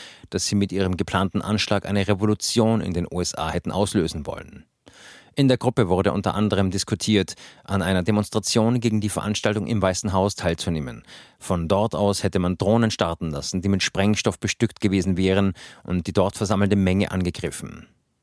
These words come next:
Auf diese Weise wollte man eine Panik auslösen, im Zuge derer die Angegriffenen in eine bestimmte Richtung im Umfeld des Weißen Hauses hätten fliehen sollen. Dort hätten Heckenschützen auf die Fliehenden gewartet und diese ins Visier genommen.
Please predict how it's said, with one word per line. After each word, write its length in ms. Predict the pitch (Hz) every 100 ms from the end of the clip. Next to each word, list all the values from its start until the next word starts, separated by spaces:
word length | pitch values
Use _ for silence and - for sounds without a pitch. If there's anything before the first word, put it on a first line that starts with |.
| _ _ _ _
Auf 200 | 117 117
diese 280 | - 135 117
Weise 500 | 110 117 123 120 78
wollte 260 | 90 87 98
man 320 | 92 92 87
eine 240 | 101 101
Panik 400 | 87 117 117 110
auslösen, 640 | - 90 - 85 82 78 71
im 160 | 87
Zuge 320 | - 127 113
derer 300 | 101 101 92
die 140 | 101 113
Angegriffenen 840 | 95 98 95 98 98 110 104 101 - -
in 160 | 120
eine 140 | 107 101
bestimmte 440 | 101 - 123 107
Richtung 360 | 110 - 113 110
im 160 | 117 101
Umfeld 400 | 110 101 101 -
des 120 | -
Weißen 300 | 95 - 98
Hauses 300 | 92 98 95
hätten 220 | 104 98
fliehen 340 | - 113 110
sollen. 300 | 92 90 90 87 - - -
Dort 240 | 92 104
hätten 220 | 117 -
Heckenschützen 680 | 90 104 123 - 117 - 123
auf 180 | - 101
die 120 | 110
Fliehenden 520 | - 117 127 113 -
gewartet 640 | 95 92 95 110 123 - 113
und 280 | 107 -
diese 180 | 107 104
ins 160 | 104 107
Visier 300 | 107 - 101
genommen. 400 | 78 - -